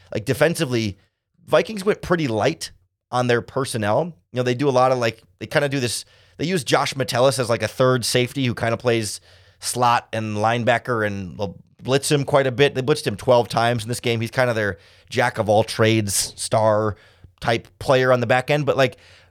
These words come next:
rarely did they ever have two or more than two true interior defensive linemen on the field. You know, it was a lot of just Bullard and, and then, uh, Harrison Phillips for most of the game. Occasionally they rotate a couple guys in, but for the most part, it was, like, two big uglies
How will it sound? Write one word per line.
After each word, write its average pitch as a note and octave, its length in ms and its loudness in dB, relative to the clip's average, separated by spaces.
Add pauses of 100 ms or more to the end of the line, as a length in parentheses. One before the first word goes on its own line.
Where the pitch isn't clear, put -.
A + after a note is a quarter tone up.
(240)
rarely G#3 340 6
did E3 100 0
they D#3+ 80 6
ever E3 160 6
have D3 240 4
two D#3+ 560 0
or B2 100 2
more D3 300 4
than C#3+ 160 -2
two D3+ 300 0
true C#3 640 0 (220)
interior C3 600 -2
defensive A2 480 -2
linemen G2+ 480 -2
on F#2 200 -4
the E2+ 80 -8
field. D2+ 340 -6
You D#2+ 60 -12
know, E2 60 -8
it E2 40 -6
was E2 160 -10 (360)
a - 80 2
lot C3 180 4
of B2+ 80 -2
just A#2+ 260 -2 (400)
Bullard A#2+ 380 4
and, G#2 160 -2
and G2+ 120 -2
then, G2+ 280 -4 (260)
uh, - 140 -6
Harrison A2+ 340 0
Phillips E3 380 2
for - 160 -2
most D3 260 4
of C#3 60 -10
the C#3+ 60 -6
game. C#3+ 280 2
Occasionally A#2 300 -2
they G2+ 100 -4
rotate A2 220 0
a F#2+ 40 -6
couple F#2+ 200 -4
guys G2+ 180 -2
in, A#2+ 120 0
but A2 100 -2 (320)
for - 80 -10
the F3 40 -4
most G#3+ 120 2
part, G#3 140 4
it E3+ 40 -2
was, C#3+ 120 -4
like, B2 200 -2
two G#3 220 -4
big E3 200 2
uglies D3 500 0